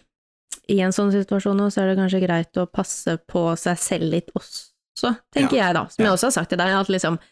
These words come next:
Speaker 1: ro ned, pust, det må være lov til å så kjenne på, for det er mye som skjer, og det er,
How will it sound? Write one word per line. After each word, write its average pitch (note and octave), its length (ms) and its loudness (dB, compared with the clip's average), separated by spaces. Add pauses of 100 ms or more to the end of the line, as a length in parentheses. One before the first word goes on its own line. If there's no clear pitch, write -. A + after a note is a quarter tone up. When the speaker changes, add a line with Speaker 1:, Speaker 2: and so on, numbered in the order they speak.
(360)
Speaker 1:
ro F#3 300 2
ned, F3 320 0 (180)
pust, - 300 -2
det F#3 280 2
må F#3 180 2
være F#3 220 0
lov E3+ 220 2
til F3 160 0
å F3 80 0
så F#3+ 160 -2 (200)
kjenne G3 300 0
på, F3 140 -2
for - 80 -10
det E3+ 80 -2
er G3 80 2
mye G#3+ 120 4
som D#3+ 120 -2
skjer, G3 260 0
og F3 60 -2
det F3 100 0
er, E3+ 160 -2